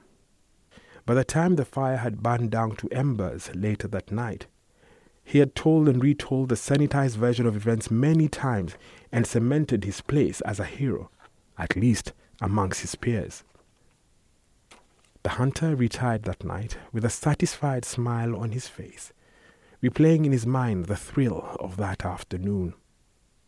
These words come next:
At first light the next day, Nyati set out for the site of Mvubu's demise.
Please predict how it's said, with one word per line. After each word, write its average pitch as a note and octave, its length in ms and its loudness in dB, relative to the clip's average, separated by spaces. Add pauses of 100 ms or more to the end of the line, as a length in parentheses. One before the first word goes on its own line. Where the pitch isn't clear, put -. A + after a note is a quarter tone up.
(1300)
At B2 120 -2
first - 360 2
light B2 160 -2
the G2+ 80 -4
next G2+ 300 -2
day, F2 220 -6 (360)
Nyati C3 360 2
set - 280 0
out A#2 220 -2
for - 80 -6
the G#2 80 0
site G#2 400 -2
of G2 140 -6
Mvubu's G2 560 -2
demise. - 580 -8